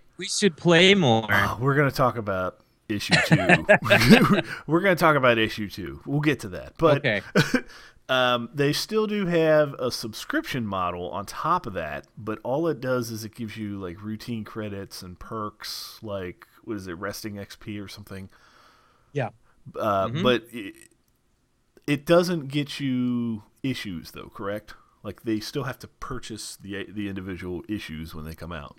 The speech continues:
Speaker 1: I think they still get issues while you're having your subscription, while, while you're on subscription.
Speaker 2: Mm-hmm.
Speaker 1: But if you're not on subscription, then you have to pay for the, the issues.
Speaker 2: Okay.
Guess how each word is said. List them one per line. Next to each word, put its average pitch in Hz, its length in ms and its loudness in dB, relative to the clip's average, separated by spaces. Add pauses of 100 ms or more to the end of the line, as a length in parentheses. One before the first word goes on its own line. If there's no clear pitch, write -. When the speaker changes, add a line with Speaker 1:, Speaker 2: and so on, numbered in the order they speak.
(840)
Speaker 1:
I 147 160 0
think 226 340 -6
they 233 140 -2
still - 260 -4
get 170 180 -2
issues 147 600 -2 (100)
while 110 320 2
you're 120 400 0
having 123 600 2
your 110 180 0
subscription, - 720 -2
while, 120 180 6
while 123 180 6
you're 117 220 6
on 127 160 4
subscription. 202 640 0 (100)
Speaker 2:
Mm-hmm. 113 200 -4 (200)
Speaker 1:
But 131 360 8
if 139 240 0
you're 135 140 4
not 147 260 6
on 123 180 2
subscription, 113 600 -2
then 107 160 4
you 110 100 4
have 117 280 4
to 123 60 0
pay 120 260 4
for 101 340 0
the, 98 400 2 (480)
the 139 180 -2
issues. 92 640 0
Speaker 2:
Okay. 101 240 -6